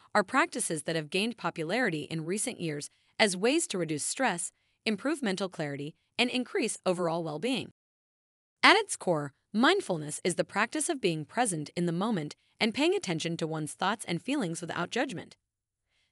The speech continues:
This can be done through various techniques such as deep breathing, body scanning, and meditation. One of the key principles of mindfulness is that the mind tends to wander, and the practice is about bringing the mind back to the present moment when it does so.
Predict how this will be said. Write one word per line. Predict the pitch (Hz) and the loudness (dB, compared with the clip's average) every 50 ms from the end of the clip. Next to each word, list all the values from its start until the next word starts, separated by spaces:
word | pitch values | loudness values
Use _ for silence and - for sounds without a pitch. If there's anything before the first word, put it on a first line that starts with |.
| _ | _
This | - 226 320 - | 0 2 2 4
can | - 453 440 | 4 6 6
be | 453 440 | 6 6
done | 254 185 151 156 156 | 6 4 0 -2 -2
through | - 165 156 | -2 -2 -2
various | 139 165 175 196 214 185 - | 0 2 2 2 2 0 0
techniques | - 165 143 - - 143 139 - - - - | -2 -6 -6 -6 -8 -10 -10 -10 -12 -12 -10
such | - - - 180 - | -4 -2 -2 0 0
as | 175 151 139 | 0 -2 -2
deep | 131 - 208 226 - - | -2 -2 -4 -4 -4 -4
breathing, | - 147 143 131 135 135 165 180 _ _ | -2 -2 -2 -2 -4 -6 -8 -10 _ _
body | - 156 180 208 269 311 294 | -2 2 4 6 6 6 4
scanning, | - - - 156 135 131 131 139 170 - - | 2 0 -2 -4 -4 -4 -6 -6 -6 -4 -2
and | - 202 | 0 0
meditation. | 175 151 151 147 - 254 311 285 - 131 - - _ _ _ _ _ _ _ _ _ _ _ _ _ _ _ _ | 0 0 -2 -2 -2 -2 -2 -2 -4 -6 -10 -14 _ _ _ _ _ _ _ _ _ _ _ _ _ _ _ _
One | - 277 359 | 4 6 6
of | 453 403 | 6 4
the | 277 | 0
key | 233 - - 240 208 | -2 -2 -2 -4 -2
principles | - 196 170 - - 151 147 151 151 147 | -2 -2 -2 -2 -4 -6 -6 -6 -6 -4
of | 165 143 151 | -6 -4 -2
mindfulness | 165 180 226 269 - - 156 143 131 135 156 - - _ _ _ - | 0 2 2 2 0 -2 -6 -8 -8 -10 -12 -12 -14 _ _ _ -2
is | 226 208 | 0 0
that | 233 220 - | 0 0 0
the | 214 | 0
mind | 202 208 214 233 285 339 294 | 0 2 2 2 2 0 0
tends | - 180 170 165 - | 0 -2 -4 -2 -2
to | - 185 | -4 -4
wander, | 170 170 165 160 151 151 156 - _ _ _ _ _ _ - | -4 -4 -6 -8 -8 -10 -12 -14 _ _ _ _ _ _ 0
and | 220 220 | 0 0
the | 202 | 0
practice | - - 269 320 381 - - 196 - - | 0 0 2 2 2 2 -2 -4 -2 -2
is | - 175 175 | -2 -2 0
about | 165 170 151 - - | 0 0 -2 -2 -4
bringing | - 190 208 240 262 269 | -4 -4 -2 0 0 2
the | 269 269 | 2 2
mind | 226 175 151 147 151 - - | 0 0 -2 -4 -6 -6 -4
back | - 180 220 240 | -2 -2 -2 -2
to | - - 175 | -4 -8 -8
the | 170 | -8
present | - - 175 165 151 143 - | -6 -4 -4 -4 -4 -6 -4
moment | 175 208 254 220 165 165 - | -4 -2 -2 -2 -2 -4 -6
when | - 170 175 | -6 -6 -6
it | - | -4
does | - 233 269 339 - | -2 -2 0 0 -2
so. | - - 151 - - | -4 -6 -8 -10 -12